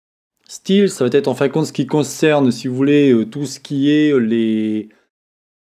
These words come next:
la gestion des traits. Comme vous pouvez voir par exemple le personnage qu'on appelle Sang, il a donc différentes gestions de traits et on va pouvoir faire plus gras, moins gras et ainsi de suite. Layer, les layers,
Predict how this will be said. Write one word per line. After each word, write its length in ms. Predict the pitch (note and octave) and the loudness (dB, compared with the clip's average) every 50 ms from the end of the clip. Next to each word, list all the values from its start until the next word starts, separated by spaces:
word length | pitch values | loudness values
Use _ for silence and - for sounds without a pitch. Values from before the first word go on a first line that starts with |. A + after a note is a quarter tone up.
| _ _ _ _ _ | _ _ _ _ _
la 100 | - C3+ | -4 -2
gestion 320 | C3+ B2 D#3 D3 - F#3+ F3 | 0 0 -2 0 0 0 2
des 140 | E3+ E3+ - | 2 0 -2
traits. 340 | - - D#3+ F#3 A3 A3 | 0 0 2 2 2 0
Comme 140 | - - A#2+ | -2 0 0
vous 40 | A#2 | 0
pouvez 160 | G#2+ C3+ C3+ | 2 2 2
voir 160 | C3 D3 D3 | 2 2 2
par 120 | - C#3+ C3 | 2 2 2
exemple 400 | C3 B2 C3 C#3 C#3+ C3+ C3+ C3+ | 2 2 2 0 0 0 0 -2
le 80 | B2 | 0
personnage 680 | B2 C#3 C3 B2+ - D3 C#3 C3+ C#3 C#3 C#3+ C#3+ B2 A#2 | 0 0 -2 0 0 0 2 2 2 2 2 0 0 0
qu'on 140 | - C3 A#2+ | 0 -2 -2
appelle 240 | A2+ - C3+ B2 A2+ | 0 2 0 0 0
Sang, 340 | - - E3 F3 F#3 F3 C#3+ A#2 G2 - - _ _ _ _ _ _ - | -4 -4 -2 -2 0 0 0 0 -2 -2 -8 _ _ _ _ _ _ -8
il 180 | B2+ B2+ C3 | -4 -2 0
a 120 | C3+ C3+ B2+ | 0 0 0
donc 260 | B2 C#3+ D3+ D3 C3+ | 0 0 0 0 0
différentes 460 | B2+ C#3 C3+ - D3+ C#3+ C3+ D3 D3 | -2 -6 -4 0 0 2 2 2 2
gestions 360 | B2 C3+ B2+ C3 - - B2+ A#2+ | 2 0 0 0 0 0 0 0
de 60 | A#2 | -2
traits 380 | - - - C#3+ D#3 F3 F3+ | -2 0 2 4 4 6 4
et 60 | E3+ D3 | 4 4
on 40 | |
va 80 | C3 A#2+ | 2 0
pouvoir 200 | - - B2+ A#2+ | 0 0 -2 -2
faire 180 | - C3 A#2+ B2 | -2 -2 -4 -2
plus 140 | - C3 | -2 -2
gras, 300 | A#2+ B2 A2 A#2+ C3 D3 | -2 0 2 2 2 2
moins 200 | D3 C#3 B2+ B2 | 2 0 0 0
gras 240 | A#2 A#2 A2 C3+ C#3+ | 0 0 0 0 2
et 60 | C#3 | 2
ainsi 220 | C3 B2 C3 C3 A#2 | 2 0 -2 -6 -10
de 40 | - | -8
suite. 220 | - G#2+ G2 - - | -8 -8 -10 -8 -8
Layer, 500 | - C#3+ D#3+ F3 E3 F3 F3+ F3+ G3 G#3+ | -2 0 0 2 2 4 4 4 4 2
les 160 | - D3+ D#3 | 0 -2 -2
layers, 400 | E3 F3 F#3 F3+ E3 F#3 F#3 F3 | 0 0 0 2 2 4 4 4